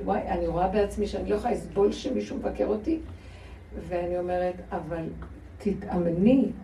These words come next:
רק ככה תקבלי, תשלימי, אל תתרגשי, כי זה עץ הדת לא נותן לי,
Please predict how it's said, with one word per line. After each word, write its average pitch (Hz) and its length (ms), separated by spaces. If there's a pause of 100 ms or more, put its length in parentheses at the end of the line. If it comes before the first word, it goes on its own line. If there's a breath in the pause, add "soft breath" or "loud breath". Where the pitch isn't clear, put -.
(920)
רק 175 320
ככה 285 360
תקבלי, 208 720
תשלימי, 214 720 (760)
אל 247 240
תתרגשי, 233 1040 (480 loud breath)
כי 196 160
זה 175 160
עץ 175 180
הדת 247 360
לא 190 140
נותן 214 460
לי, 349 200